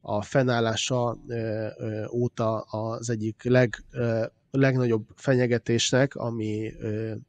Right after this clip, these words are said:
ö, ami jellemzi, és Kínát ugyancsak ebbe a kategóriába, nem ennyire erősen, de hasonló kategóriába teszi,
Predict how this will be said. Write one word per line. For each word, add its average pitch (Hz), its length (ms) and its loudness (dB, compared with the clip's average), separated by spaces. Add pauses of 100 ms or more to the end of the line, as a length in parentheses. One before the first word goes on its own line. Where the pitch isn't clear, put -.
ö, 120 60 -14 (220)
ami 110 540 -4
jellemzi, 131 600 6 (300)
és - 180 2
Kínát 151 440 10
ugyancsak 127 460 4
ebbe 117 260 4
a 110 60 2
kategóriába, 117 640 2
nem 165 180 8
ennyire 139 300 6
erősen, 147 540 6
de 123 140 6
hasonló 117 480 0
kategóriába 107 680 -4
teszi, 131 460 2